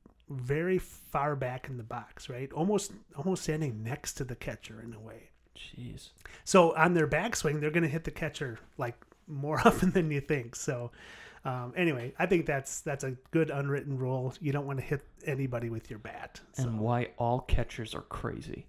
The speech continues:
Speaker 1: Oh, it's just, yeah,
Speaker 2: <laughs>
Speaker 1: couldn't pay me to be back there. So,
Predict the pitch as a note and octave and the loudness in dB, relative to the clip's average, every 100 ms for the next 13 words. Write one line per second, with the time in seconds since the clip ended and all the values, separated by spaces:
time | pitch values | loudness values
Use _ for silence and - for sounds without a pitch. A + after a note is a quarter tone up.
0 | - C#3+ B2+ A2 A#2 D#3 C3 - C#3+ - | -8 -6 -4 -6 -10 -6 -6 0 4 4
1 | - G4 E4 - F4 - F#3 F#3 E3+ F3 | 4 4 2 2 -2 2 4 4 4 4
2 | E3 D3+ C3+ C#3 C3 C3 - C3+ B2 - | 4 4 2 2 0 -2 -2 -4 2 0
3 | - - - - | 0 -4 -2 -2